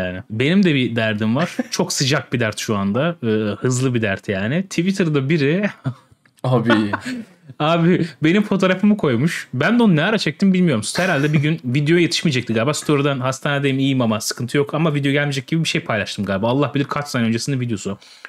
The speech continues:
Speaker 1: Ha, ya da belimi büktüğüm gün olabilir o. Ve bir ara düşüp belim yamulmuştu ya. Belki o gün çekilmiştir. Paylaşmış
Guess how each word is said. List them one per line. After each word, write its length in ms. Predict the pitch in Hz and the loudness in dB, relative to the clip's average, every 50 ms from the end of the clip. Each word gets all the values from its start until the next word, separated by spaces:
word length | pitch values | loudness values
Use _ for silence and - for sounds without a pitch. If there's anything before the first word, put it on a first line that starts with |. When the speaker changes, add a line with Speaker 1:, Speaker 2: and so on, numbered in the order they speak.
| - - | -6 -2
Speaker 1:
Ha, 120 | 139 156 | 0 0
ya 120 | 170 180 | 2 2
da 120 | 208 185 151 | 2 4 4
belimi 380 | 160 151 175 196 214 220 190 - _ - | 4 4 4 4 4 2 0 -4 _ -2
büktüğüm 460 | 143 156 147 - - - 190 190 185 | 0 0 0 0 0 0 2 4 4
gün 80 | 170 165 | 4 2
olabilir 340 | 151 135 123 107 101 98 98 | 2 2 0 0 0 0 0
o. 180 | 95 90 - - 113 | -2 -2 -4 -4 -4
Ve 160 | 113 110 113 | -2 -2 0
bir 60 | 127 | 0
ara 240 | 131 135 127 120 113 | 0 0 -2 -4 -4
düşüp 240 | 117 - - - - | -6 -6 -6 -4 -2
belim 260 | 131 127 127 143 - _ _ - | 0 0 0 -2 -6 _ _ -6
yamulmuştu 680 | 143 131 123 123 120 117 123 127 123 120 - - - 156 | -2 0 0 0 0 0 0 -2 -2 -4 -6 -4 -2 -2
ya. 140 | 117 - - - - - - - - - - - | -2 -4 -6 -14 -20 -20 -20 -20 -20 -16 -6 -2
Belki 280 | 135 131 127 127 - 156 | 0 0 0 2 2 0
o 100 | 147 143 | 2 2
gün 120 | 131 123 | 0 -2
çekilmiştir. 600 | 113 - 110 107 101 95 98 - - - 208 208 - - - - - - - - - - _ _ _ _ - | -2 -2 -2 -2 -4 -6 -6 -6 -4 -4 -6 -6 -6 -18 -20 -20 -20 -20 -20 -20 -20 -20 _ _ _ _ -4
Paylaşmış 760 | - 208 262 311 339 330 302 294 - 320 349 - - - - | 0 0 2 2 2 2 2 0 0 -2 -2 -2 -2 -4 -8